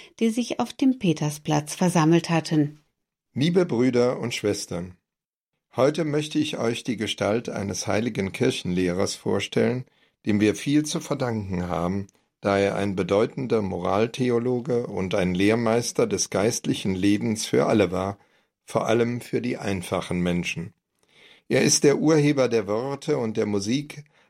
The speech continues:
Speaker 2: eines der beliebtesten Weihnachtslieder in Italien und darüber hinaus. Tu scendi dalle stelle, du steigst von den Sternen herab. Alfons Maria von Liguori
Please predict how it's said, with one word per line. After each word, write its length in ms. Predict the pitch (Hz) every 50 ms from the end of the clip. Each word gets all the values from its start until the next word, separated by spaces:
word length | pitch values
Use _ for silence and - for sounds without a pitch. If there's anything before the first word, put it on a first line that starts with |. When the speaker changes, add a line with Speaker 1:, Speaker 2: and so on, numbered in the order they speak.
| _
Speaker 2:
eines 340 | - 113 113 127 139 131 - -
der 100 | 127 117
beliebtesten 720 | 117 120 120 139 170 151 - - 98 - - - - 92
Weihnachtslieder 840 | 87 90 95 101 107 107 107 - - - - - 104 101 101 95 92
in 160 | 101 92 92
Italien 840 | 95 90 87 - 107 98 104 110 120 123 120 120 123 120 - - -
und 200 | 98 98 92 95
darüber 380 | 101 95 87 107 107 107 117
hinaus. 640 | 117 117 113 98 92 90 85 - - - - - - _ _ _ _ _ _ _ _ _ _ _
Tu 160 | - - 131 123
scendi 560 | - - 151 160 165 165 160 151 151 143 139
dalle 300 | 135 123 120 120 120 113
stelle, 640 | - - - 113 95 92 92 87 85 85 87 90 90 - _ _
du 100 | - 110
steigst 540 | 90 - - - 98 101 110 107 - - -
von 160 | - 117 110
den 140 | 110 110 104
Sternen 720 | - - - 98 87 87 87 87 87 90 90 90 90 92 -
herab. 480 | - 113 104 90 85 82 82 - - _ _ _ _ _ _ _ _ _ _ _ _ _ _ _ _ _
Alfons 600 | - 143 160 165 160 - 170 175 165 151 - -
Maria 480 | 135 127 123 120 127 127 131 131 127 120
von 320 | - - - 110 104 104
Liguori 840 | 104 104 104 95 95 101 92 95 95 95 101 107 113 113 117 113 -